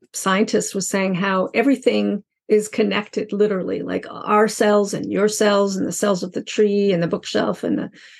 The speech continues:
telephone and my pens. They're all made up of similar things. Okay, I'm mixing inanimate and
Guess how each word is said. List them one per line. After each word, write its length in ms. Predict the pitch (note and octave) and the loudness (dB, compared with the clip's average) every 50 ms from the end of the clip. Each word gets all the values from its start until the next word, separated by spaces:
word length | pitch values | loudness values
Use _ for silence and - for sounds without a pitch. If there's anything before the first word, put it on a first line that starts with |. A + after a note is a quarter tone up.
| - _ - | -20 _ -4
telephone 580 | - A3+ A3 G#3+ G#3+ - G#3+ G#3 G3 G3 G3 | 0 2 2 2 2 2 2 2 2 2 2
and 160 | F#3+ F3+ F3 E3+ | 2 0 0 0
my 160 | F3 F3 - | -2 -4 -4
pens. 640 | - - - - A3+ A3 G3+ G3 F#3+ F#3 F3+ - - - | -6 -6 -2 0 2 2 2 2 0 -2 -4 -6 -2 0
They're 160 | A3+ A3 A#3 | 2 4 4
all 160 | B3+ C4+ C4+ | 6 6 6
made 240 | B3 A#3 A#3 A3+ A3 | 6 6 4 4 4
up 260 | A3 G3+ F#3 - - - | 2 0 0 -4 -10 -10
of 280 | - G3+ G3+ F#3+ F#3 F#3 | -6 -4 -4 -4 -4 -6
similar 400 | - - - G3+ G3 F#3 F3+ F3+ | -8 -6 -4 -2 -2 -2 -2 -4
things. 520 | F3 - F3 E3+ - - - - - - _ _ _ _ _ _ _ _ - | -4 -4 -4 -4 -4 -4 -8 -10 -12 -14 _ _ _ _ _ _ _ _ -6
Okay, 200 | G#3+ - - - | -6 -4 -4 -4
I'm 100 | - G#3 | -2 0
mixing 320 | G3 A3 G#3+ G#3+ - G#3 - | 2 2 2 2 0 0 2
inanimate 600 | - G#3+ G#3+ G3 F#3+ F#3 F#3 F#3+ F#3 F#3+ G3+ - | 4 4 4 4 4 4 2 2 2 0 0 0
and 360 | - F#3 - - - - - | 0 -2 -2 -2 -4 -6 -12